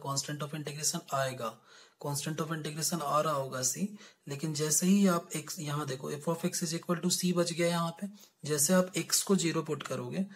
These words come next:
f of zero मेरा क्या दे रखा है, ज़ीरो दे रखा है, तो जैसे आप zero put करोगे तो f of zero is equal to c आ जाएगा, जबकि इसकी f of zero की value क्या है, ज़ीरो है, तो ultimately आपका क्या, f of x zero ही आ रहा होगा। Hopefully clear होगा ये question पूरा।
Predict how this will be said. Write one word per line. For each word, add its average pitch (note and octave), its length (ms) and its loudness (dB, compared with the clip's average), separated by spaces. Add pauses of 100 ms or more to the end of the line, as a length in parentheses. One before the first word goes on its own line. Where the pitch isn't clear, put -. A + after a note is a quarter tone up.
(260)
f D3 180 -6
of E3+ 200 4
zero F3+ 160 6
मेरा F3+ 200 6
क्या F3 180 2
दे C#3+ 120 2
रखा C3+ 240 -4
है, C3+ 60 -4
ज़ीरो C3+ 240 -4
दे B2+ 120 -6
रखा C3 260 -10
है, C3 60 -8
तो C#3+ 100 -10
जैसे D3+ 300 2
आप F#3+ 360 4
zero D3+ 340 -2
put - 120 -4
करोगे C#3 300 -4
तो D3 180 -4
f D3 160 -6
of D#3+ 160 -2
zero E3 200 0
is D#3+ 140 -2
equal E3 260 0
to E3+ 140 2
c E3+ 160 0
आ D#3+ 80 0
जाएगा, D3+ 300 -2
जबकि D#3 340 -4
इसकी F#3+ 320 2 (360)
f C#3+ 140 -2
of E3 200 2
zero E3 180 -2
की F3 60 -2
value E3 300 0
क्या E3+ 160 0
है, B2+ 100 -4
ज़ीरो C#3 260 -4
है, C#3+ 60 -6
तो C#3+ 180 0
ultimately D#3 460 -2
आपका D#3+ 220 0 (120)
क्या, G3 140 2 (560)
f D3+ 220 0
of D#3+ 160 -2
x C#3+ 160 -4
zero C#3 200 -2
ही C3 120 -4
आ A#2+ 120 -2
रहा - 140 -6
होगा। - 220 -10 (720)
Hopefully D#3 400 -4
clear D3 260 2
होगा D3+ 220 -2
ये C3+ 160 0
question C3+ 340 -2
पूरा। C#3 300 -4